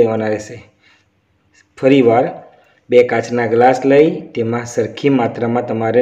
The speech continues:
નળમાંથી આવતું ઠંડુ પાણી લેવાનું રહેશે. ત્યારબાદ તમારે બે લીંબુ લેવાના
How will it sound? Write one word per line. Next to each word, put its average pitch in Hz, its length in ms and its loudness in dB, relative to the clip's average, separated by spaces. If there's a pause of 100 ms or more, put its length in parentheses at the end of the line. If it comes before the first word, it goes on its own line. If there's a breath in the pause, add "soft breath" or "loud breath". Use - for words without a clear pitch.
નળમાંથી 117 500 0
આવતું 120 240 -2
ઠંડુ 120 360 -4
પાણી 117 340 -4
લેવાનું 113 360 0
રહેશે. 160 260 4 (560 loud breath)
ત્યારબાદ 117 720 2 (440 loud breath)
તમારે 127 420 4 (320)
બે 127 100 6 (140)
લીંબુ 123 340 4
લેવાના 120 460 2